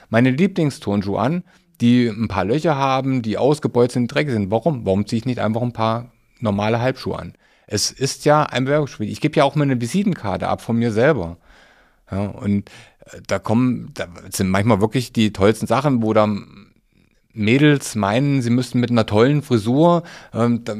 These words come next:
damit beeindrucken sie keinen von der Kommission. Ganz im Gegenteil. Wenn dann jemand, äh,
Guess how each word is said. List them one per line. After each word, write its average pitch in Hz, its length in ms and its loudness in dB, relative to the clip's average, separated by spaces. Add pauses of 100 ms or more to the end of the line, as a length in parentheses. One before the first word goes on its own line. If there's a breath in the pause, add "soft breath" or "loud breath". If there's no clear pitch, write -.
(120)
damit 107 260 -2
beeindrucken 107 480 -2
sie 98 100 -4
keinen 92 320 -4
von 98 180 -4
der 95 80 -2
Kommission. 92 440 -6
Ganz 107 180 -2
im 113 120 -2
Gegenteil. 87 580 -4 (340 soft breath)
Wenn 98 140 2
dann 107 220 4
jemand, 113 400 2
äh, 104 360 2